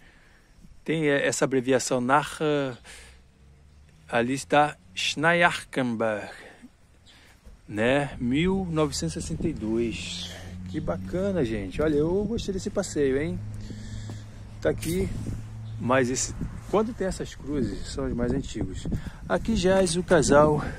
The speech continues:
Julius Schülke. Schülke, Schülke. Julius Schülke.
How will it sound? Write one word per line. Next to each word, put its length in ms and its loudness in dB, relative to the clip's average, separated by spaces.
Julius 520 4
Schülke. 880 2
Schülke, 720 -2
Schülke. 680 -4
Julius 540 -2
Schülke. 640 -4